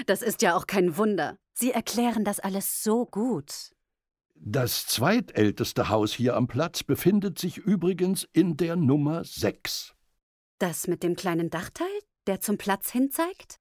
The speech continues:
Speaker 2: Genau. Das nennt man ein Krüppelwalmdach.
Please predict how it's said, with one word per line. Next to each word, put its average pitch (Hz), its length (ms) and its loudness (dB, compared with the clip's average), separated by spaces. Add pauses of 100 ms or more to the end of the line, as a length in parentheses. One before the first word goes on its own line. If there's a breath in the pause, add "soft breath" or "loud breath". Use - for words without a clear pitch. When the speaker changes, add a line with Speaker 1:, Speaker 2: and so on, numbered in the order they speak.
(260)
Speaker 2:
Genau. 117 580 2 (380 loud breath)
Das 175 340 2
nennt 131 340 4
man 143 220 2
ein 101 420 0 (380 soft breath)
Krüppelwalmdach. 80 1700 0